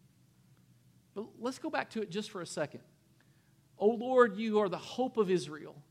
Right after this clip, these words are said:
"All who forsake you will be put to shame, and those who turn away from you will be written in the dust." And every one of those men who had a rock in his hand would have heard that verse. And the older you are, the more times you would have heard it. You would have heard this verse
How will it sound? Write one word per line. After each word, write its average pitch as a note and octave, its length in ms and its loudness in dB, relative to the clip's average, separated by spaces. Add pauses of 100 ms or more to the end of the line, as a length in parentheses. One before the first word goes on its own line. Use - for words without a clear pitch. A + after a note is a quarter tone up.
"All B3 200 8
who C4 160 -4
forsake G#3+ 580 -4
you G#3+ 120 -4
will F#3+ 140 -2
be F#3+ 180 -8
put G3+ 260 -6
to F#3+ 120 -10
shame, F3 400 -8
and D3 120 -8
those F#3 280 -2
who G#3+ 80 -10
turn G3+ 220 -10
away E3 220 -2
from D#3 180 -12
you D#3 220 -8 (320)
will D3+ 100 -10
be D3+ 140 -4
written G3+ 400 -4 (320)
in D3+ 100 -8
the C#3 80 -8
dust." C#3+ 500 2 (240)
And C#3 140 -6
every A3+ 300 2
one A#3 160 -2
of G#3+ 60 -2
those F#3+ 220 2
men F3+ 260 -2
who E3 120 -2
had C#3 120 -2
a C3+ 40 -6
rock D#3 340 -2
in F#3+ 60 -8
his F#3+ 140 -10
hand E3 300 -6
would C#3+ 140 -6
have C3 100 -6
heard G3+ 300 -2
that D#3 220 0
verse. D3+ 240 -4
And C#3 100 -4
the C#3 100 -2
older G#3 220 2
you G3+ 180 6
are, F#3+ 140 12
the E3 80 4
more E3+ 300 0
times E3 340 -2
you D#3+ 100 -4
would D#3 100 -4
have D3 100 -8
heard A#2 220 -10
it. - 240 -20 (1300)
You C3 100 -8
would D#3+ 100 -4
have C#3 80 -10
heard F3+ 160 -4
this E3+ 180 -4
verse D3+ 280 -6